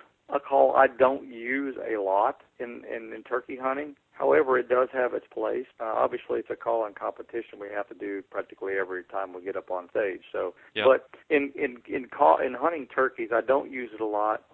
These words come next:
Speaker 1: Only reason I don't use it a lot is because there's not much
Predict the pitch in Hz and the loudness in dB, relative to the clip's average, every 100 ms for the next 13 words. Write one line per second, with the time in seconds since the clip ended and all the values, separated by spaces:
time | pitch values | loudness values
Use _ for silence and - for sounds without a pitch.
0 | - 139 151 135 131 135 120 117 104 - | 0 2 2 0 -2 -4 -6 -10 -10 -6
1 | 113 127 131 135 120 113 110 104 104 107 | -4 0 0 0 -6 -4 -2 2 2 0
2 | - 110 107 - _ - 127 135 123 117 | -2 -4 -4 -6 _ -10 0 4 4 2
3 | 110 123 123 - 127 120 | -2 2 2 2 0 0